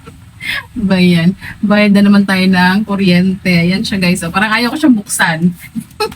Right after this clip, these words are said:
<laughs> Nakakainis. Ayaw ko siyang buksan. Kasi nung last bill ko, guys, nasa three five twenty-one. Medyo lumaki talaga siya kasi nung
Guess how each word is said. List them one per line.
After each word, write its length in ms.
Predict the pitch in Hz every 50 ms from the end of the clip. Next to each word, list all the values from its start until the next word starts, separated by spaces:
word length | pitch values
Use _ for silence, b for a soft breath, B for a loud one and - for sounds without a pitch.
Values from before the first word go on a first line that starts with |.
| - 427 - - 294
<laughs> 1040 | 302 - - - - - - - - 494 494 480 466 440 440 427 - 330 311 302 220
Nakakainis. 800 | 214 214 220 220 233 233 214 208 202 202 202 190 202 233 - - B B B B B B
Ayaw 180 | 214 220 220 214
ko 80 | 226
siyang 220 | - 254 226 214 214
buksan. 600 | 202 202 - - - - - 190 180 175 175 175 -
Kasi 180 | 254 - 254
nung 160 | 240 247 254
last 320 | 247 233 254 - - - 196
bill 220 | 196 214 214 214
ko, 160 | 202 208 196
guys, 240 | 185 170 175 175 -
nasa 160 | 190 190 196
three 320 | 180 - 185 196 196 196 -
five 320 | - 185 180 175 175 170 165 -
twenty-one. 800 | 190 185 180 175 175 175 196 180 196 190 185 175 160 160 165 165 - - - - - - - - - - -
Medyo 320 | - 180 180 180 175 208 202
lumaki 320 | 202 208 202 190 - 208
talaga 320 | - 190 190 190 190 185 196
siya 160 | - 196 175 226
kasi 180 | 190 - 185 175
nung 240 | 175 175 175 175